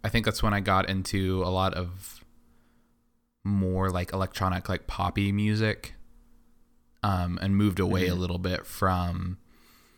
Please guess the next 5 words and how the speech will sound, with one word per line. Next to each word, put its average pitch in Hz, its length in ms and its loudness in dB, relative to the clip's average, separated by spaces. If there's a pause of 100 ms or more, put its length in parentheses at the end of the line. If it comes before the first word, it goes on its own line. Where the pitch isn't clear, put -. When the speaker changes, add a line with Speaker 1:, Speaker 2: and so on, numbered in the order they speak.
(520)
Speaker 1:
stuff - 260 0
that 92 140 0
was 87 160 -4
so 90 640 -2 (1400)
heavy. 95 540 -2